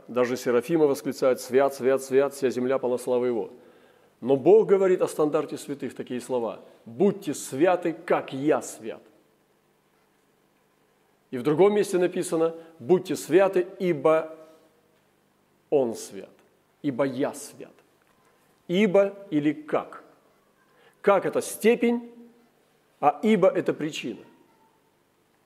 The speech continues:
И Слово Божие призывает святых, верующих, быть святыми. И сказано, что без святости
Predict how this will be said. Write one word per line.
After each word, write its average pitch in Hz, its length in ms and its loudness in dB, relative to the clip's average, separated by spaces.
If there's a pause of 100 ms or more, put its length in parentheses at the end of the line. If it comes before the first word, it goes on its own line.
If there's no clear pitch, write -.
(1800)
И 135 80 -2
Слово 208 260 8
Божие 202 220 6
призывает 185 560 2
святых, 175 760 -2 (380)
верующих, 165 640 2
быть 180 220 -2
святыми. 156 580 -6 (2250)
И 165 80 0
сказано, 160 500 4
что 143 160 -4
без 117 240 -8
святости 165 640 -2